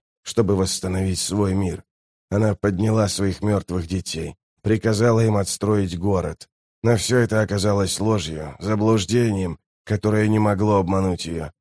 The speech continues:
но лишь привести к безумию. «Именно тогда, — продолжал он, — ты захватил ее,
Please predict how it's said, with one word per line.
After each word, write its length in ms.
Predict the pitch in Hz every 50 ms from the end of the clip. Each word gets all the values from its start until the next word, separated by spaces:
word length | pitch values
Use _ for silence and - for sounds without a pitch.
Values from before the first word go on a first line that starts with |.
| _ _ _ -
но 80 | 101
лишь 280 | 98 95 92 85 - - _
привести 540 | - 95 95 90 92 90 - - - 85 82
к 60 | 76
безумию. 680 | 80 85 87 87 87 85 95 90 82 78 78 73 69 - _ _ _ _ _ _ _ _ _ _ _ _ _ _ _ _
«Именно 400 | 120 135 131 120 110 104 98 92 90
тогда, — 580 | - 90 87 80 87 90 98 98 90 82 76 - _ _ _ _ _ -
продолжал 640 | 101 98 92 98 92 90 92 82 87 87 87 85
он, — 160 | 80 80 78 - _ _ _ _ _ _ _ -
ты 100 | 104 104
захватил 680 | 87 95 90 - 95 95 92 - - 101 110 104 90
ее, 360 | 78 76 73 73 71 71